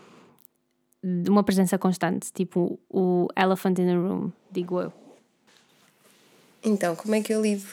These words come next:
Speaker 2: com isso? Hum, isso causa imensa ansiedade a toda a gente, obviamente.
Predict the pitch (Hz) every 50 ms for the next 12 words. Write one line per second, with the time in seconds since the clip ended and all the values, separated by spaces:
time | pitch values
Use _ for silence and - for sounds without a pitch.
0 | - - _ - - 202 202 196 185 185 185 - - - - - - - _ _
1 | _ _ _ _ _ _ _ _ _ _ _ _ _ _ _ - 185 185 185 185
2 | 185 185 185 185 185 185 185 180 - _ _ _ _ _ _ _ _ _ _ -
3 | - - - _ _ _ _ - 214 196 - - - 185 185 190 185 190 185 185
4 | 185 - 185 185 180 - 190 185 180 175 180 180 185 190 185 185 190 185 185 185
5 | 180 180 175 185 180 180 185 190 185 185 185 185 185 190 202 196 - -